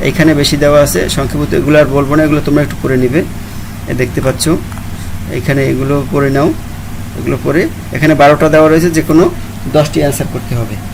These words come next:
এখানে সবগুলো অ্যান্সার করা দরকার নেই। আর এই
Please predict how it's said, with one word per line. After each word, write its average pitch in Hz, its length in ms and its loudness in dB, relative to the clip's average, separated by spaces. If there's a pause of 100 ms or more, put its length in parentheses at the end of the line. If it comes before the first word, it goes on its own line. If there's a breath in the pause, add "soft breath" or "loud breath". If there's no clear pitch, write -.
(160)
এখানে 139 160 -2
সবগুলো 143 340 0
অ্যান্সার 139 240 2
করা 131 180 0
দরকার 127 280 -2
নেই। 120 180 0 (600 loud breath)
আর 131 280 2 (240)
এই 143 140 0